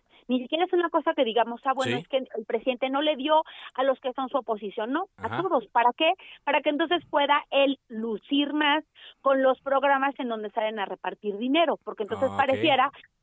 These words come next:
Speaker 1: que, pues, la política de la buena es la que hace el presidente, mientras que todos los demás hacen mal las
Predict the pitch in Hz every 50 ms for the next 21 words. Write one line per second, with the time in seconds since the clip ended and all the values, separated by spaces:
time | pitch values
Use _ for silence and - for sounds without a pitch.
0 | _ _ _ - 277 262 254 254 254 247 247 254 247 247 247 233 _ - 247 254
1 | 247 262 254 240 - - 262 277 294 - - 277 _ - - 277 285 269 269 262
2 | 262 254 247 277 302 294 277 269 254 220 208 214 208 240 233 233 - 247 233 -
3 | 277 262 - 254 285 269 - 311 311 311 302 285 - 302 294 285 285 262 220 -
4 | - 190 185 _ - 190 - - 233 226 240 247 240 226 233 233 226 226 240 247
5 | - - - 190 185 - 190 180 180 175 165 160 160 160 165